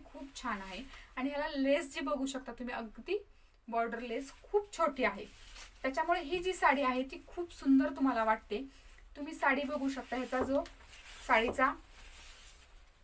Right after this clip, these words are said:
या साडीची जर का तुम्ही बघितली तर साडी खूप म्हणजे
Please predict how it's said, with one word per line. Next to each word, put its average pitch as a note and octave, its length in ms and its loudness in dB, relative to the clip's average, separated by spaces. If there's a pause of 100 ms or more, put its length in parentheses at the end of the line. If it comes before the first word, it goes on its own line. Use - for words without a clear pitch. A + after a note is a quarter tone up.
(1200)
या C#4+ 160 4
साडीची C#4 400 0
जर C4+ 140 0
का B3+ 100 -2
तुम्ही A#3+ 240 -4
बघितली G#3+ 480 -4 (380)
तर C4+ 120 -2
साडी C4 320 6 (180)
खूप G4+ 260 -2
म्हणजे F4 200 -4